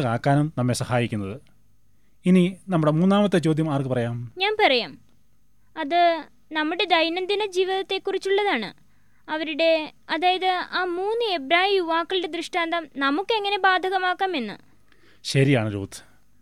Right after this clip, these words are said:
Speaker 1: നിങ്ങൾ രണ്ടുപേർക്കും ആ കഥ വെറും ഒരു പുരാതന ചരിത്രമായി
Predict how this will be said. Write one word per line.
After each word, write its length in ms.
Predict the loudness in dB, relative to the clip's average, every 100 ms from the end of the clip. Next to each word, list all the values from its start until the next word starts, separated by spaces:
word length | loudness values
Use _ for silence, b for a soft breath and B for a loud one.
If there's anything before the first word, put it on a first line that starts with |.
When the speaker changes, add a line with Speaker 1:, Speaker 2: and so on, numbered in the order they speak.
| -20 _ 0
Speaker 1:
നിങ്ങൾ 160 | 2 4
രണ്ടുപേർക്കും 560 | 4 4 4 4 4 2 0 -2
ആ 20 | -2 -2
കഥ 140 | 0 2
വെറും 180 | 4 4
ഒരു 80 | 4 4
പുരാതന 320 | 2 4 4 2
ചരിത്രമായി 400 | 2 2 2